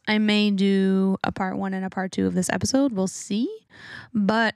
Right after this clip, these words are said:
I do need to credit Ivan Balabanov here, even though I kinda already did in the beginning. These two games were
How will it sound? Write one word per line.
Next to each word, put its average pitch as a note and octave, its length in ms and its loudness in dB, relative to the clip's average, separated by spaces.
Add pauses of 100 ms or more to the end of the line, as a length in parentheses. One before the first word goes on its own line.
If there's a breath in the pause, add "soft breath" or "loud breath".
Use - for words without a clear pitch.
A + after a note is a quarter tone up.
I G#3 180 -4
do A#3 320 -2
need A3 360 -2
to G3 260 2
credit G3 380 0 (240)
Ivan F#3 340 -2
Balabanov F3+ 640 0
here, A3+ 260 2
even C#4 260 2
though D4 80 4
I A3+ 120 2 (140)
kinda D#4 220 0
already C4 240 2
did G#3 220 -2
in G#3 80 -2
the F#3+ 60 0
beginning. F3 440 -2 (560 loud breath)
These B3 300 2
two B3 160 2
games G3+ 400 0
were F#3 540 2